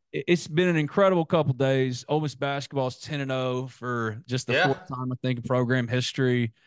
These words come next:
Speaker 2: Ole
Speaker 1: Everything's
Speaker 2: Miss
Speaker 1: coming
Speaker 2: is
Speaker 1: up on
Speaker 2: one
Speaker 1: this
Speaker 2: of,
Speaker 1: Rebel, man.
Speaker 2: I think, one of three athletic institutions to have an undefeated basketball team and a football team with ten or more wins.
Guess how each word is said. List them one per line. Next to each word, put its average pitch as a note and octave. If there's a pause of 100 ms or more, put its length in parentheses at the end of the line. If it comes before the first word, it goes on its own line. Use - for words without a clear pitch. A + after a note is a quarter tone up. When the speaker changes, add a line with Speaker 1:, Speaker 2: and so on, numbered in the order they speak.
(340)
Speaker 2:
Ole D3+
Speaker 1:
Everything's F3
Speaker 2:
Miss D#3+
Speaker 1:
coming D#3+
Speaker 2:
is D3+
Speaker 1:
up D3
on -
Speaker 2:
one C#3
Speaker 1:
this C3
Speaker 2:
of, B2
Speaker 1:
Rebel, C#3+
man. G#2+ (140)
Speaker 2:
I -
think, D3
one C3+
of A2 (140)
three C#3 (680)
athletic B2 (640)
institutions C3
to A#2+
have A2 (220)
an G#2
undefeated G#2+
basketball G#2
team A2+
and G2+
a -
football G#2
team G#2+
with G#2
ten G#2
or G#2
more G#2
wins. G#2+